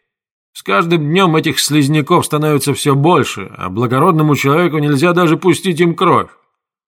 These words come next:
Конечно, Стейн мудрец, я ничего против него не имею.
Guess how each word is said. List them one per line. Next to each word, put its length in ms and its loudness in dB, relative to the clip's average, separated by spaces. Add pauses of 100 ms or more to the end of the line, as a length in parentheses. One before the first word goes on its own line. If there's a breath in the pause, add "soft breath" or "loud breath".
(520)
Конечно, 640 -2
Стейн 320 -2
мудрец, 540 0
я 100 -6
ничего 300 0
против 320 -2
него 200 2
не 200 0
имею. 480 0